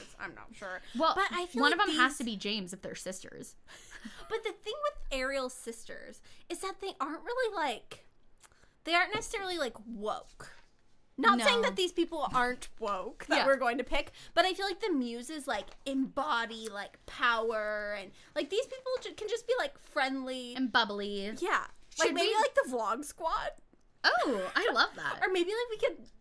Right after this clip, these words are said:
Speaker 1: make it, like, a bunch of guys, like Cody Ko.
Speaker 2: Let's, let's do all of the, like, male comedian YouTubers.
Speaker 1: Yes.
Speaker 2: Okay, so
Speaker 1: Okay.
Speaker 2: Cody and Noel.
Speaker 1: Yes.
Speaker 2: For sure.
Speaker 1: Josh Peck.
Speaker 2: Josh Peck.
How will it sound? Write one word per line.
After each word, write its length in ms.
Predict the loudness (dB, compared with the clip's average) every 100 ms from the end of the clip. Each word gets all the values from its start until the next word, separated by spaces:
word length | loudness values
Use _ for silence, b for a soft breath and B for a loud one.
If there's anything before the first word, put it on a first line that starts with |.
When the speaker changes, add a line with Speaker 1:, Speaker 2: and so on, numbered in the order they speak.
| -6
Speaker 1:
make 140 | -4 -2
it, 60 |
like, 100 | -4
a 40 | -2
bunch 180 | -4 -4
of 100 | -6
guys, 400 | -6 -6 -8 -8 -6
like 160 | -6
Cody 420 | 0 4 4 2
Ko. 420 | -4 -2 -2 0 2
Speaker 2:
Let's, 200 | 2 2 -8 -12 -8
let's 380 | -2 -2 -4 -6
do 160 | -4 2
all 200 | 4 4
of 160 | 0 2
the, 200 | 2 4
like, 380 | 2 0 0 -2
male 460 | -2 0 2 2
comedian 880 | 0 -4 -6 -6 -8 -4 -2 -2 -6 -8 -4
YouTubers. 220 | -2 2
Speaker 1:
Yes. 420 | 4 4 0 2 0
Speaker 2:
Okay, 260 | 0 -4
so 160 | 0 4
Speaker 1:
Okay. 180 | 4 0 -8 -10
Speaker 2:
Cody 340 | -2 0 2 2
and 120 | 2
Noel. 420 | 2 2 0 -2 -4
Speaker 1:
Yes. 420 | -6 -6 -12 -4
Speaker 2:
For 140 | 0 0
sure. 280 | 0 -6 0
Speaker 1:
Josh 360 | 4 6 4 -2
Peck. 340 | -2 -2 -6
Speaker 2:
Josh 360 | 2 4 4 2
Peck. 420 | 0 0 -4 -12